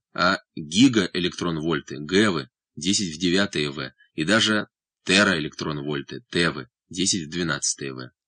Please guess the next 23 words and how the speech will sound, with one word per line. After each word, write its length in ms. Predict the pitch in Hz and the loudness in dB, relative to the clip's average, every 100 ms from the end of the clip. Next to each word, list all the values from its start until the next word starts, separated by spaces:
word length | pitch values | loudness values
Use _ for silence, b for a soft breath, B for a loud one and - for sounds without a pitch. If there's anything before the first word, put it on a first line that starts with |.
| _ _ _ _ _ _ _ _ _ _ _ _ _ | _ _ _ _ _ _ _ _ _ _ _ _ _
Требуется 480 | 104 120 120 113 110 | 4 4 4 2 2
всё 180 | - | 2
более 260 | 104 107 107 | 2 2 2
мощная 440 | 101 113 - 95 | 2 2 2 2
электронная 640 | 85 82 - 104 101 80 71 _ _ _ _ | -2 -4 -2 -2 -2 -4 -8 _ _ _ _
и 140 | 107 | -4
протонная 600 | 113 92 - 90 104 95 | 0 -4 0 -2 0 -2
стрельба. 580 | 87 - 85 71 67 - _ _ _ _ _ _ | -4 -2 -4 -2 -6 -8 _ _ _ _ _ _
Подсчитано, 520 | - 95 - 107 104 95 | -2 4 4 4 0 -2
что 220 | - 92 | 2 2
энергия 400 | 90 101 90 85 | 2 0 2 0
пучка 320 | 85 - 92 | 0 -2 -2
протонов 500 | - 82 87 87 92 | -4 -6 -2 -4 -4
в 60 | - | -4
современном 540 | 82 80 82 82 80 | -2 -2 -2 -2 -4
ускорителе 680 | 78 - 80 95 98 90 82 | -6 -4 -2 0 0 -2 -4
эквивалентна 720 | - - 80 87 107 101 95 | -4 -2 0 -2 -2 -2 -4
энергии 480 | 85 92 107 98 95 | 0 -2 0 0 2
снаряда 600 | - 90 78 85 113 113 | 2 0 -2 0 0 0
весом 380 | 85 104 - 92 | 0 2 2 0
в 40 | |
десятки 540 | 78 80 - 113 - - | -2 0 0 -2 -4 -6
килограммов, 760 | - 82 80 82 78 76 - | -4 -4 0 0 0 -6 -12